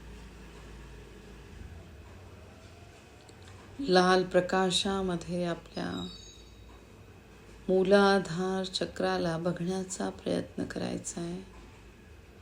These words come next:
मूलाधार चक्र अगदी व्यवस्थित काम करत आहे. आपण ह्या देहरूपी मंदिरामध्ये एकदम सुरक्षित आहोत,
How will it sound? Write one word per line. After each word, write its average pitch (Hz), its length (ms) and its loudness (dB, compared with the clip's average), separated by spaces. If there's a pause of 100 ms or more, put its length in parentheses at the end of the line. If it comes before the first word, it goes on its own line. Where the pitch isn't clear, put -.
(960)
मूलाधार 190 880 4
चक्र 180 400 -2
अगदी 170 380 2
व्यवस्थित 202 800 0 (160)
काम 165 300 -4
करत 165 360 -8
आहे. 165 520 -6 (1700)
आपण 180 280 2
ह्या 175 280 2
देहरूपी 175 720 4
मंदिरामध्ये 170 1040 -2
एकदम 196 600 0
सुरक्षित 180 840 0
आहोत, 170 400 -4